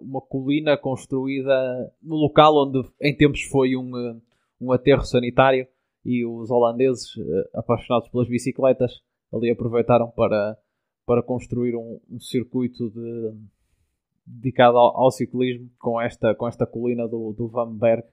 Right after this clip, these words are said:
Fizeram até lá um setor de pavé, que foi o local de, de final desta, desta corrida. Quem, quem for subscritor de,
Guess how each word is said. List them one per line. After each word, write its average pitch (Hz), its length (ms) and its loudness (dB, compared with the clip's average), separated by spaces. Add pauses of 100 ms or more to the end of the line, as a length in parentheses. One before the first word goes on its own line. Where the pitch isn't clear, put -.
Fizeram 117 320 2
até 113 160 4
lá 113 340 4
um 135 60 -4
setor 120 360 6
de - 80 -10
pavé, 113 420 4
que - 200 -18
foi 117 360 2
o 117 60 -4
local 117 380 2
de, 117 180 -2
de 110 120 -12
final 120 640 0
desta, 110 640 0 (480)
desta 123 240 0
corrida. 127 400 -4 (100)
Quem, 156 240 -2 (300)
quem 151 160 -2
for 117 380 -6
subscritor 123 720 -8
de, 117 400 -10